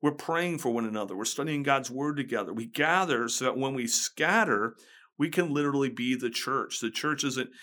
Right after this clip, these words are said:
isn't simply a building. It's the people. It's the followers of Jesus Christ. And whether we're gathering in our large gathering on, on Sunday mornings, whether we're gathering, uh, in our small group ministries or, or specialized ministry to children or students or,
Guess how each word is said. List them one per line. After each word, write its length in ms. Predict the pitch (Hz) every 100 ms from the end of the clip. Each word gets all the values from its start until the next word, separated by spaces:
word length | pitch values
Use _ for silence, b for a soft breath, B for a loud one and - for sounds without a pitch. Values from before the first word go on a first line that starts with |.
| B B B -
isn't 280 | 135 139 127
simply 320 | 160 139 120
a 60 |
building. 520 | 95 120 131 165 101 110
It's 140 | 117
the 100 | 123
people. 480 | - - 127 90 80
It's 120 | -
the 80 | 127
followers 600 | - 127 139 156 160 143
of 100 | 135
Jesus 440 | 147 147 135 135
Christ. 640 | - - 135 131 110 - 117
And 160 | 110 B B B B
whether 220 | 147 156 151
we're 160 | 151
gathering 500 | 127 143 156 170 165
in 80 | 135
our 140 | 120 113
large 400 | 123 151 151 -
gathering 540 | 139 143 147 151 143
on, 180 | 117 107
on 240 | 117 113
Sunday 320 | 113 143 147
mornings, 640 | 127 120 127 147 208 - - _ _ _ _ _ _ _ -
whether 240 | 127 131
we're 140 | 120 113
gathering, 760 | 135 127 147 147 139 139 131
uh, 280 | 120 110 110 - 123
in 80 | 123
our 120 | 113
small 340 | - 131 135
group 260 | 135 131 143
ministries 800 | 120 143 156 - 170 165 160 127
or, 200 | 113 - B B B
or 60 | 110
specialized 720 | - 139 147 - 147 147 143
ministry 380 | 139 139 139 143
to 100 | 127
children 560 | 117 135 139 135 135 131
or 140 | 101
students 680 | - - 135 143 139 139 117
or, 200 | 104